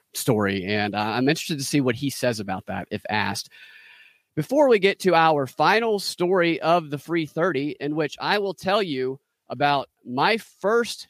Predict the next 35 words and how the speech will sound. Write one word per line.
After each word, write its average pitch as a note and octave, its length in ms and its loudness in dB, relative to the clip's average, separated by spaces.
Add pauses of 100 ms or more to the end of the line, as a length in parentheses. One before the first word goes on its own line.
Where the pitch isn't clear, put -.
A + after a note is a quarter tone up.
(120)
trip G#3+ 360 0 (760)
inside G#3+ 520 -2
the G#3 60 -2
metaverse. F#3 760 -2 (460)
It's - 180 -20
quite G#3+ 320 2
an G#3+ 100 0
experience. G3+ 640 -2 (460)
I - 80 -2
wanna B3 140 2
tell G#3+ 220 2
you G#3+ 180 0
about, E3+ 320 2 (180)
I - 60 -10
want, G3+ 240 0
what E3+ 240 4
we're G#3 80 0
gonna G3+ 140 0
talk D#3 240 2
about D3+ 260 0
in D3 100 -4
the C#3+ 140 0
X C#3 180 -4
R, C#3+ 220 0
which C3 180 -4
is C3 140 -6
how F#3 360 2
an C#3+ 200 0
article C#3+ 580 -2 (220)
in C#3 180 0
the B2+ 140 -2
Journal C3 540 0
about B2 300 0 (140)
veterinarian D#3+ 720 -2
school B2 420 -6